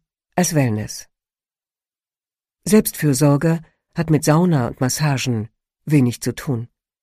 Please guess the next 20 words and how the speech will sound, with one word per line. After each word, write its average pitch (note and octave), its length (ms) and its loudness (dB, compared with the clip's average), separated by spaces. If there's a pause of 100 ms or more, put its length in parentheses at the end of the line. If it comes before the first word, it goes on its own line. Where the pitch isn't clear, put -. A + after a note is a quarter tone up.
(360)
Es - 140 -4
geht G3+ 140 4
vielmehr D#3 580 2
um D#3+ 140 0
das D3+ 180 -2
Intaktbleiben D3 1120 -2 (280)
in E3+ 160 2
einem D#3 360 4
belastenden D#3 680 0
Umfeld. - 680 -6 (640)
Self-Care D3 720 -2 (340)
ist - 200 -6
somit D3+ 300 2
nicht D3 300 0
egoistisch, - 720 -6 (320)
sondern G#3+ 540 2
ein D3 280 2 (100)
soziales C#3+ 840 0
Verhalten. - 680 -10 (1500)
Von D3 480 4